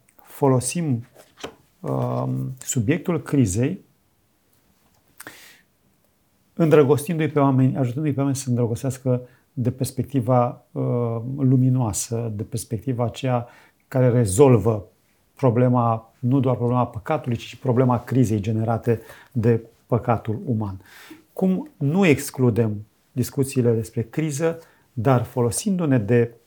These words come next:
elementul acesta sau de realitatea aceasta,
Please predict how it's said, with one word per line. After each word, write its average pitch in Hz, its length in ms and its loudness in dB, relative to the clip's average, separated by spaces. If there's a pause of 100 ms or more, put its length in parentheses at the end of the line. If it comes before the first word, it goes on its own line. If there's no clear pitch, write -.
(120)
elementul 139 520 4
acesta 113 540 -6
sau 123 220 0
de 113 320 0
realitatea 131 580 -4
aceasta, 143 480 -4